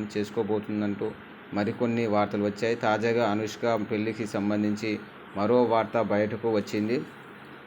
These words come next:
అనుష్క ఓ బిజినెస్ మ్యాన్ను పెళ్లి చేసుకోవడానికి రెడీ అవుతుందనే వార్త ఇప్పుడు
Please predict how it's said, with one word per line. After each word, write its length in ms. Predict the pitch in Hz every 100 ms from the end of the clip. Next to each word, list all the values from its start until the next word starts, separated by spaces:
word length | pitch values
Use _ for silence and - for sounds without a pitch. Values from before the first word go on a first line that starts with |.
| -
అనుష్క 320 | 120 127 139 123
ఓ 120 | 107
బిజినెస్ 480 | 101 101 113 117 117 123
మ్యాన్ను 400 | 113 107 107 110 107
పెళ్లి 320 | 110 107 117 107
చేసుకోవడానికి 760 | 113 104 - 110 107 113 117 120
రెడీ 240 | 107 104 113
అవుతుందనే 600 | 104 104 107 107 107 104 - - - 98
వార్త 280 | 107 107 120 110
ఇప్పుడు 340 | 107 107